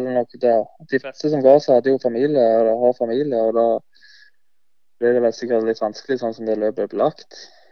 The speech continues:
Så, og, men så er det klart, Eik også hadde prøvd i mange år, og med den stammen i laget som var, og så virker det som at de ønsker noe,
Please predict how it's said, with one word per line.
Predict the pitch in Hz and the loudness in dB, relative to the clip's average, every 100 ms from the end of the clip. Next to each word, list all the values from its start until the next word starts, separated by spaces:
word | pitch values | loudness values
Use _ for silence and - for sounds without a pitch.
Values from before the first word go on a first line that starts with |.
| _ _ _ _ _ _ | _ _ _ _ _ _
Så, | - 123 | -4 -2
og, | 117 110 113 117 120 | 0 0 2 0 0
men | 123 120 | -4 0
så | 127 | 0
er | |
det | 127 | 2
klart, | 120 117 | 4 4
Eik | 131 120 | 2 2
også | 127 | 2
hadde | 120 110 107 - - _ _ _ - _ _ - | 2 2 0 -4 -10 _ _ _ -20 _ _ 4
prøvd | 139 - 127 | 4 4 0
i | |
mange | 117 120 | 0 4
år, | 120 139 139 120 | 4 4 2 -4
og | 117 113 110 | -4 -6 -8
med | 113 | -2
den | 117 117 110 107 | 0 -2 -8 -14
stammen | - 113 113 117 | -8 -8 -6 -6
i | 113 | -2
laget | 113 110 120 | 0 -2 -2
som | 120 | 2
var, | 160 151 | 2 2
og | 131 | 0
så | 123 117 113 113 | 0 2 2 0
virker | 113 - 127 | -4 -6 -4
det | 117 | -4
som | 110 107 | -6 -8
at | |
de | 110 104 | -6 -6
ønsker | - 120 | -8 -12
noe, | - 85 | -12 -14